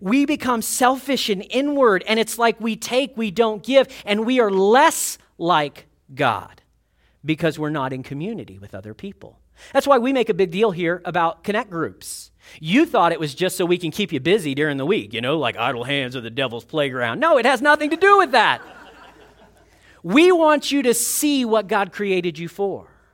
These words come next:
We want you to experience what God experienced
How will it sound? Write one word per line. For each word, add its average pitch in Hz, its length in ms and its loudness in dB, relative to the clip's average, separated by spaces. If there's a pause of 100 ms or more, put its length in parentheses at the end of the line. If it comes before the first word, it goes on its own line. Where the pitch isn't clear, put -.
(420)
We 269 180 6
want 311 280 4
you 285 100 0
to 269 160 -2
experience 233 1120 -2
what 190 400 0
God 240 300 4
experienced 151 800 -4